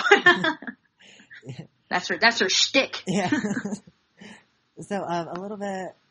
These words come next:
Speaker 2: well, kinda during the feud and everything, you started working for what was a new company at the time, uh, Shine. Um, you had some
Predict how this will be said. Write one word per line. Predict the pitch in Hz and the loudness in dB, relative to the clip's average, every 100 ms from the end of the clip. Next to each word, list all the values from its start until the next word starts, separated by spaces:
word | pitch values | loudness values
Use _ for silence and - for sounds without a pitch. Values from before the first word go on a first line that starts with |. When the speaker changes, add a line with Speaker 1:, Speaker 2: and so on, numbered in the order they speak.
| - | -14
Speaker 2:
well, | 151 151 - | -10 -10 -10
kinda | 208 190 | -8 -8
during | 170 185 170 151 139 - _ | -6 -6 -6 -8 -10 -16 _
the | 131 | -14
feud | 131 131 | -10 -10
and | 127 | -8
everything, | 123 127 131 139 | -10 -12 -12 -14
you | |
started | 143 202 190 | -10 -8 -8
working | 180 175 180 175 170 - | -10 -10 -10 -10 -14 -12
for | 151 147 147 143 _ _ _ _ _ 143 139 | -10 -8 -8 -10 _ _ _ _ _ -20 -10
what | 156 | -10
was | 147 143 | -8 -8
a | 147 | -8
new | 151 | -10
company | - 135 139 | -10 -10 -10
at | 127 | -10
the | |
time, | 131 151 143 131 123 113 113 | -12 -12 -10 -10 -10 -12 -14
uh, | 113 107 | -14 -14
Shine. | - 214 190 139 139 143 _ _ _ 127 | -12 -10 -8 -10 -12 -16 _ _ _ -14
Um, | 127 | -10
you | 135 | -10
had | 139 131 117 | -8 -10 -12
some | - 135 120 | -14 -14 -14